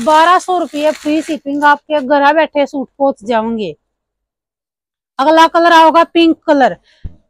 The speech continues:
तीन कलर हैं, तीनों के तीनों वह कलर हैं जो कति नई नई छोरिया का, नई नई दुल्हना के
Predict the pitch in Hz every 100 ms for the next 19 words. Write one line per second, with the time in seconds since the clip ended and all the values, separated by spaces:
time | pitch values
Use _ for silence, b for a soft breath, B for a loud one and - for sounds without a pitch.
0 | _ _ - 349 359 381 349 320 320 339
1 | - 349 349 370 330 320 - 302 320 302
2 | 320 349 330 320 302 294 294 302 311 320
3 | 311 285 320 330 311 311 - 311 277 277
4 | 277 269 294 294 277 285 269 320 277 254
5 | 254 233